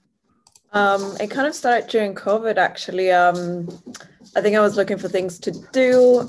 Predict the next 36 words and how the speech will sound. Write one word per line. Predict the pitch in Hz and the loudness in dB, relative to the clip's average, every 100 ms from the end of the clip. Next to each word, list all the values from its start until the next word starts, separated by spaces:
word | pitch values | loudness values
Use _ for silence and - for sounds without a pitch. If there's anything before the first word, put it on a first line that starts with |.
| 175 | -2
Um, | 180 175 175 165 - - - | 0 -2 -6 -14 -20 -20 -16
couldn't | - 196 180 | -8 -6 -2
get | 185 | -4
in | 185 | -4
a | 185 | -4
dance | 180 180 170 | -4 -6 -8
studio | - 175 175 | -10 -6 -2
or | |
anything. | 180 175 175 180 180 175 175 170 _ - _ - | -2 -2 -6 -4 0 0 -2 -10 _ -20 _ -4
Um, | 175 170 170 170 170 165 - | 0 2 2 0 -6 -8 -12
so | - 175 170 170 160 - - | -10 -2 0 0 0 -4 -2
I | 180 | -2
was | 175 180 170 - - | -2 -4 -6 -18 -20
looking | - 196 196 196 190 | -8 -4 -4 -6 -14
into | 185 175 | -12 -6
the | 185 | -6
history | 190 190 - | -6 -10 -6
of | 175 | -6
a | 175 | -6
few | 170 175 175 170 170 | -10 -8 -6 -8 -6
buildings | 175 175 175 175 170 170 | -2 -2 -2 -4 -8 -10
around | 170 165 | -10 -8
London, | 165 175 175 160 160 160 | -4 -6 -4 -6 -6 -6
and | 160 165 165 - - - - - 160 | -8 -8 -10 -12 -20 -20 -20 -20 -14
one | 165 180 | -4 -2
of | 180 | 0
the | 170 | -4
things | 175 180 175 - | -4 -8 -10 -2
that | 175 151 - - _ _ _ _ | 0 0 -4 -20 _ _ _ _
showed | - - 202 175 | -18 -6 -2 2
up | 180 - _ | 0 0 _
was | 165 170 160 165 147 - _ _ | -4 -2 -2 -4 -8 -20 _ _
this | 185 175 | -6 -6
historic | 175 - 185 175 | -8 -8 -8 -6
building | 185 175 175 170 | -4 -4 -4 -6
was | 170 165 160 - | -6 -6 -10 -20